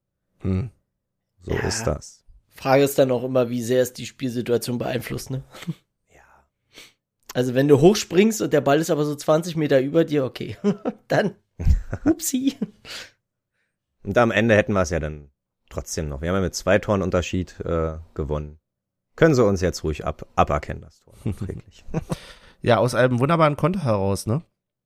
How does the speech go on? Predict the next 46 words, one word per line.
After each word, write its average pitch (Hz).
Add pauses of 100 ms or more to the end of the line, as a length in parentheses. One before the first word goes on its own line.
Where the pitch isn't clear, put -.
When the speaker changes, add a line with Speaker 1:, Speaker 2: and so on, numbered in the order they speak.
(520)
Speaker 1:
Ich 107
erinnere 117
mich 139
noch, 139
dass 143
ich -
gesehen 120
Speaker 2:
Ja. 139
Speaker 1:
hab, 165
wie, 120
äh, 113
Leveling 123 (420)
dann 113
quasi 113
gerannt 107
ist, -
gerannt 110
ist 143
und 117
dann 117
hat 135
er 143
ja 117
so 113
einen 110
leichten, 147 (800)
also 113
so 113
eine 117 (100)
leichte 117
Fahrt 127
nach 101
rechts, -
äh, -
Richtung 110
Ecke - (120)
erst 98
angedeutet. 107
Ich 101
dachte, 104
okay, 107
okay, - (260)
vernünftig, 117 (260)
ab 113
zur 127
Ecke, 127